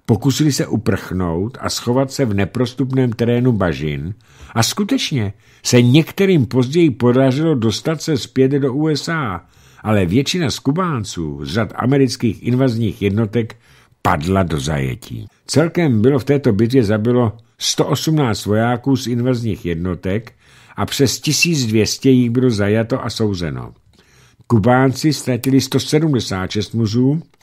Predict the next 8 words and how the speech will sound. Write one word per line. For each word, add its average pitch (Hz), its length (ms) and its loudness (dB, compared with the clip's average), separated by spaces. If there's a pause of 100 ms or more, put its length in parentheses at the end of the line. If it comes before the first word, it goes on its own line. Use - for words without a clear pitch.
(280)
a 95 80 -6
dalších 117 520 0
přibližně 135 640 0
čtyři 135 560 0
tisíce 127 540 0
jich 135 240 4
bylo 135 220 0
zraněno. 95 580 -4